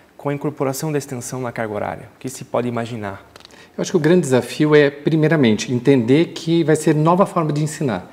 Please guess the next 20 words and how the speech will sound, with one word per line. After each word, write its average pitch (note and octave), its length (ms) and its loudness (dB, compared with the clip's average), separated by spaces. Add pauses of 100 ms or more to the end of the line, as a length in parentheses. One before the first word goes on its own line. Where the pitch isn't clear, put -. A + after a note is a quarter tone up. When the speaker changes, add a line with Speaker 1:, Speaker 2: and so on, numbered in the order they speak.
(160)
Speaker 2:
ensinar C3 240 2
por C#3 160 -2
meio B2 160 0
da B2 40 0
extensão. A#2 460 -8 (580)
E D#3 240 0
isso G3 220 2
nos D3+ 160 0
traz E3 260 2
duas G3 280 0
questões D#3+ 360 -2
importantes, C3 640 -2
né? A2+ 220 0 (340)
O - 80 -4
contato G3 600 4
com - 80 0
a - 40 0
comunidade B2+ 760 0
vai C3+ 160 2
trazer D3 800 0